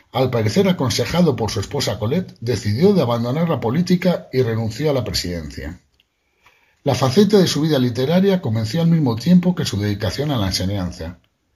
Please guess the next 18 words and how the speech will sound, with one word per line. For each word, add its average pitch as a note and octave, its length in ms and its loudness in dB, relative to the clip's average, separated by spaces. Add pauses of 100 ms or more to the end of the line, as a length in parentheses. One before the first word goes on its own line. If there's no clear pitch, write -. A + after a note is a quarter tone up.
(440)
Su C3+ 160 -2
poesía C3 480 2
canta C#3+ 360 -2
a C#3+ 80 2
África, F#2+ 380 -6
su - 140 -4
naturaleza, G#2+ 720 -2
sus G2 180 -8
tradiciones, G#2+ 840 -4
a B2 80 -4
la A2 80 0
mujer B2+ 340 0
negra, A#2+ 340 -2
a G2 40 0
los G#2 160 -2
valores D3+ 360 0
culturales A2 540 -2
africanos. F#2+ 680 -4